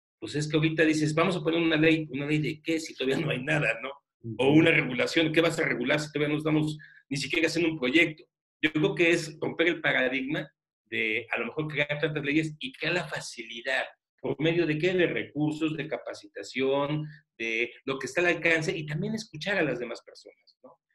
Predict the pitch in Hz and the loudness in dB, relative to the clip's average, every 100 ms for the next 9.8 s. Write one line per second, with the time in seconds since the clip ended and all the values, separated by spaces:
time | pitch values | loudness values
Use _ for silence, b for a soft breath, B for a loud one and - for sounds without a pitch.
0 | _ - 143 170 170 165 139 131 131 143 | _ 2 8 10 8 6 2 -2 -2 0
1 | 156 147 151 147 143 123 - 151 147 143 | 2 2 2 -2 -2 -2 2 4 4 2
2 | - B B 131 143 147 151 143 143 135 | -6 B B 0 0 2 2 2 4 4
3 | 120 110 107 104 104 104 104 - - - | 4 4 0 -2 -4 -6 -8 -12 -20 -20
4 | - _ - 107 120 117 123 127 135 143 | -20 _ -10 -6 -2 0 2 4 6 6
5 | 147 - - - - 110 107 107 104 113 | 4 2 -6 -10 -2 2 2 2 -2 -4
6 | - 165 156 143 135 127 131 131 127 123 | 0 2 2 0 -2 -2 -2 0 2 2
7 | 123 120 110 104 104 120 127 123 107 113 | 2 -4 -6 -8 -4 2 2 2 0 2
8 | 131 127 113 110 B B B 113 120 - | 2 2 2 0 B B B -2 -2 -4
9 | 107 135 156 165 151 143 151 | -4 2 6 6 6 4 2